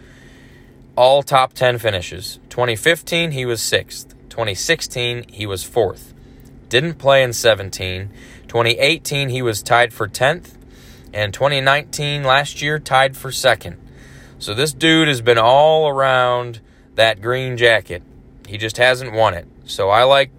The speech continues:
this year with the way he's played. Give me D J to pull out a, a win this week, possibly.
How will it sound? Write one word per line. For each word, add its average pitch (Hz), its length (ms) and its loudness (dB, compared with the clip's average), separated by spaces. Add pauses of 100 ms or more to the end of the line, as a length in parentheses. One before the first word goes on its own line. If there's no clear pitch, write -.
(260)
this 160 320 -4
year 160 220 0
with 135 140 -6
the 107 80 -4
way 143 240 2
he's 147 200 -8
played. 156 560 2 (1120)
Give 147 160 0
me 160 100 2
D 151 220 -2
J 120 300 2
to 107 100 -6 (1200)
pull 139 200 4
out 135 200 6
a, 110 260 0
a 117 140 -2
win 127 340 0
this 127 240 -4
week, 131 300 -8
possibly. 104 720 -2